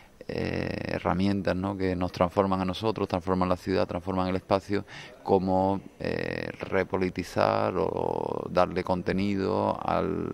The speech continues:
al espacio público, eh,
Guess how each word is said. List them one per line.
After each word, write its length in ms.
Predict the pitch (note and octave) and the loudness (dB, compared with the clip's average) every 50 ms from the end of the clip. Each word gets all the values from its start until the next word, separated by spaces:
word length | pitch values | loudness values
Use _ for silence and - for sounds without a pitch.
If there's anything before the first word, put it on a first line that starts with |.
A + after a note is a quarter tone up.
| - - - | -6 -4 -2
al 140 | - E2 D#2 | 0 0 0
espacio 520 | - - - F#2 F2+ - - G2 G2 G2+ G#2+ - - - - - - - - - - - - - - | -2 0 0 0 0 2 -2 -4 -4 -4 -6 -14 -20 -20 -20 -20 -20 -20 -20 -20 -20 -18 -18 -18 0
público, 540 | - A2 A2 G#2+ G2+ F#2+ F2+ E2+ G2 A2 A#2 - - - - - - - - - - - - - | 2 4 4 6 4 2 2 0 -2 -2 -4 -10 -18 -20 -20 -18 -18 -18 -18 -18 -20 -20 -12 -4
eh, 500 | - F2+ F#2+ F#2 F2+ E2+ E2 E2 E2 D#2+ | 0 2 2 2 2 2 2 0 0 -2